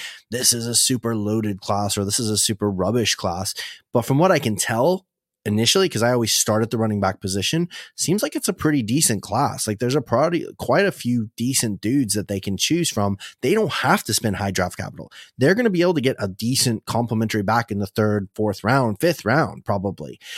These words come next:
And that's a concern because, like you said, if he's not catching passes and then all of a sudden, if he's splitting work with somebody else, so even if it's a sixty forty timeshare,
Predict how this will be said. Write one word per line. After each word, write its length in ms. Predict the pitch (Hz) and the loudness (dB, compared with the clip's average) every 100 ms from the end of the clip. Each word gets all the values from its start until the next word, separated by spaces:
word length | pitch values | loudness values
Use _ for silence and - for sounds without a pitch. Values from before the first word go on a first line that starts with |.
| - - | -12 -2
And 260 | 117 113 101 | 0 0 0
that's 300 | 127 160 - | 2 2 0
a 60 | |
concern 480 | 104 110 107 107 107 | -2 -2 0 0 0
because, 260 | 104 117 98 | 0 -2 -2
like 160 | 101 | -2
you 80 | 95 | -2
said, 240 | - 165 123 | 0 2 0
if 80 | |
he's 160 | 117 104 | 0 0
not 300 | 113 135 175 | 2 2 0
catching 320 | 139 127 104 | -4 -2 -4
passes 420 | 104 101 107 107 | -2 -2 0 0
and 160 | 104 104 | 0 2
then 80 | 113 | 4
all 160 | 117 | 4
of 60 | 110 | 2
a 60 | 104 | 0
sudden, 340 | 117 113 107 | 0 0 0
if 100 | 98 | -2
he's 180 | 101 95 | -2 0
splitting 460 | - 120 117 101 | 2 2 2 2
work 240 | 104 156 - | 2 2 0
with 140 | 101 | 0
somebody 340 | - 104 95 92 | 0 0 0 -2
else, 380 | 85 110 - - - - | -2 -2 -2 -4 -16 -8
so 200 | - 107 | -2 2
even 180 | 110 151 | 2 2
if 100 | 143 | 0
it's 120 | - | -2
a 60 | 104 | 0
sixty 360 | - 135 - | 0 0 -6
forty 340 | 107 147 196 127 | -2 2 4 2
timeshare, 640 | 107 98 92 104 92 113 | 2 0 0 0 0 -2